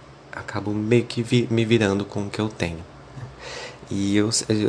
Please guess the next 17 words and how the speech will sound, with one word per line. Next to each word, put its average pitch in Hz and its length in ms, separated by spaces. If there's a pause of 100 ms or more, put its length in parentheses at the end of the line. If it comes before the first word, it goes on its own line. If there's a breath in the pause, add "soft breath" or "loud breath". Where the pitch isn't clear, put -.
(120)
a 104 240
figura 104 520
central 113 680 (460 loud breath)
desses 95 440
desenhos, 95 600
eu 95 140
acho 95 320
que - 180
eu 101 80
já 107 160
tentei 101 400
falar 90 300
que - 100 (120)
podia 87 280
ser 85 400
outras - 380
coisas. 98 480